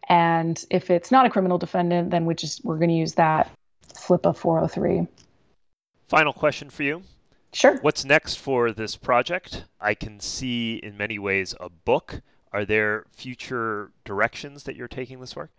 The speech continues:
Speaker 1: There are a couple of directions. Like, in many ways, this,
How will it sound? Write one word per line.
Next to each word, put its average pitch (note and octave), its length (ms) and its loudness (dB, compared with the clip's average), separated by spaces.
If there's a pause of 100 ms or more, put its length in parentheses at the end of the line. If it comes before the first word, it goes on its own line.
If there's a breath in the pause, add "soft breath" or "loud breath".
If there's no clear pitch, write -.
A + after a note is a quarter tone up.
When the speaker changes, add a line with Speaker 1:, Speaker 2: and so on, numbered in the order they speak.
(520)
Speaker 1:
There A#3 240 4
are A3 320 10
a G3+ 60 4
couple F#3 260 -4
of E3 120 -6
directions. F3 560 -2
Like, - 100 -4
in - 160 4
many C4+ 180 8
ways, G3+ 220 6
this, - 380 -4